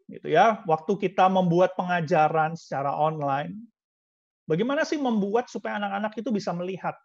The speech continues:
mereka konsentrasi, mereka bisa fokus kepada, eh, pengajaran yang kita sampaikan, baik itu mungkin, eh, lewat YouTube, ada yang lewat Zoom ya,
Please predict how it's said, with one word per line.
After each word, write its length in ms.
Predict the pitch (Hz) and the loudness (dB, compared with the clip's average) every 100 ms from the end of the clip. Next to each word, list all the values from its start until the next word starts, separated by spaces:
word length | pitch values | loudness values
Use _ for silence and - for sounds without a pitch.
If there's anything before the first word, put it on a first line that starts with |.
| _ _ _ | _ _ _
mereka 300 | 180 202 233 | -4 -2 -2
konsentrasi, 1040 | - 196 190 185 180 185 202 - 190 160 | -2 -2 -2 -4 -2 -4 -4 -6 -8 -8
mereka 460 | 190 165 185 185 202 | -6 -4 -4 -2 0
bisa 400 | 180 180 - 180 | 0 -2 0 -2
fokus 640 | - 196 - 285 294 - - | 2 -2 -2 -6 -6 -8 -10
kepada, 800 | 190 175 170 165 160 196 214 214 - _ - | -8 -2 0 2 4 4 2 -2 -20 _ -4
eh, 240 | 147 147 | 0 0
pengajaran 640 | 143 202 185 156 170 208 | -2 0 2 4 2 2
yang 60 | 220 | -2
kita 100 | 202 | -4
sampaikan, 640 | 190 170 175 226 196 147 123 | -4 -6 -4 -2 -2 -2 -2
baik 320 | 131 139 143 | 0 0 -2
itu 180 | 147 - | -6 -6
mungkin, 640 | 151 151 160 170 123 117 123 _ _ 170 | -6 -6 -6 -6 -6 -10 -16 _ _ -10
eh, 240 | 123 123 | -8 -6
lewat 240 | 127 127 127 | -4 -6 -6
YouTube, 400 | 147 147 - - _ _ - | -8 -6 -8 -8 _ _ -8
ada 240 | 131 131 | -4 -2
yang 160 | 135 135 | -4 -4
lewat 320 | 139 139 - | -6 -6 -8
Zoom 480 | 143 160 151 151 135 | -4 -2 -2 -8 -12
ya, 220 | 123 - | -12 -12